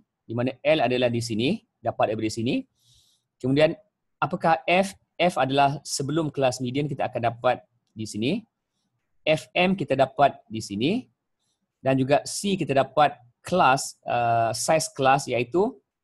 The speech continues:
daripada ini adalah lower boundary, ini adalah upper boundary. Kita tolakkan, kita akan dapat C. Dan selepas tu just kita masuk formula dan kita akan dapat, uh, median. So, saya harap,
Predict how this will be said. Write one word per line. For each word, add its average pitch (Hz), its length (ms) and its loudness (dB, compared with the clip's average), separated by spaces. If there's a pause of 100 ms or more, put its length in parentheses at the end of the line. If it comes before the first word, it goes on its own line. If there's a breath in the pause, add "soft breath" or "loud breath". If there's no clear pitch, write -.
(320)
daripada 131 640 2
ini 139 240 -2
adalah 127 200 0
lower 131 360 0
boundary, 131 480 0
ini 131 160 -2
adalah 117 240 -2
upper 127 320 -6
boundary. 120 480 -2 (120)
Kita - 120 -8
tolakkan, 139 480 0
kita 123 240 -4
akan 113 160 -6
dapat 120 320 -2
C. 101 400 -12 (480)
Dan 127 200 2
selepas 127 440 0
tu 156 80 -6
just 139 240 -4
kita 120 160 -4
masuk 127 280 -2
formula 135 280 -2
dan 131 160 0
kita 101 240 -6
akan 113 280 -4
dapat, 156 280 -2 (760)
uh, 110 480 0 (160)
median. 110 480 2 (560)
So, 123 640 2
saya 127 240 0
harap, 147 240 4